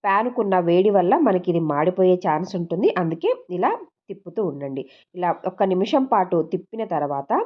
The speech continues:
ఇది వేడిగా ఉన్నప్పుడే మనం ముందుగా గ్రైండ్ చేసి పెట్టుకున్న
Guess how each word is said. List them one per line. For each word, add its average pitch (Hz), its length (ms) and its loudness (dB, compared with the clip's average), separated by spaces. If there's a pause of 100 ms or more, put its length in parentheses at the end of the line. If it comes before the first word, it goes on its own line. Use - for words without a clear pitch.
(160)
ఇది 196 280 -6
వేడిగా 220 500 4
ఉన్నప్పుడే 175 540 0 (380)
మనం 190 260 -2
ముందుగా 208 320 2
గ్రైండ్ 175 360 2
చేసి 180 220 -2
పెట్టుకున్న 180 440 -8